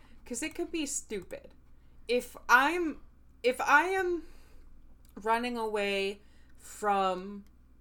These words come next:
a raven right now, I have considerable amount of fear.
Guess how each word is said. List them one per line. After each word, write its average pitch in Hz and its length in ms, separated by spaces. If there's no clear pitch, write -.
a 208 80
raven 185 600
right 285 280
now, 294 520
I 220 160
have 226 320
considerable 190 560
amount 170 240
of - 80
fear. 160 420